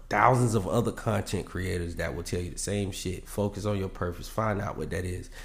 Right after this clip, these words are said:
Find out what makes you happy. Find out what makes you wanna get up in the morning. Find out that makes, what makes you wanna lift weights. Find out what makes you wanna get a haircut besides some pussy, right? Find out what makes you wanna be the man.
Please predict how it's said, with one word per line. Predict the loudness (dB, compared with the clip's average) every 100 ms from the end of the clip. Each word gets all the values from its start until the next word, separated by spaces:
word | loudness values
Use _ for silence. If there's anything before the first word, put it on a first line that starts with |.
| -8
Find | 4 6 6
out | 4 2
what | 0
makes | 0 -2
you | -2
happy. | -2 -2 -4 -10 -12 -16
Find | 2 6 6 6
out | 2 0
what | 0
makes | 0 0 -2
you | 0
wanna | 0 -2
get | -2
up | -2 -2
in | -4
the |
morning. | -2 -2 -4 -8 -12 -14 -14 -14 -16 0
Find | 6 8 8
out | 6 4
that | 2
makes, | 0 0 -6
what | -2 2 2
makes | 2 0 0
you |
wanna | 0 0
lift | 0 0 0
weights. | -2 -2 -4 -10 -14 -16 -16 -16 -16 -16 -2
Find | 4 6 6
out | 4
what | 2 2
makes | 2 2
you |
wanna | 2 2
get | 0
a | 0
haircut | 0 0 -2 -4
besides | -2 2 4 2
some | 0 -2
pussy, | 0 0 0 -6 -12 -14 -16 -16 -18 -16 -6
right? | 0 2 2 -4 -14 -16 -16 -16 -16 -16 -16 -16 -16 -14 -12 2
Find | 6 8 8
out | 6 2 -4
what | 0 2
makes | 4 0
you | -2
wanna | -4 -4
be | 2 2
the | 4
man. | 4 4 2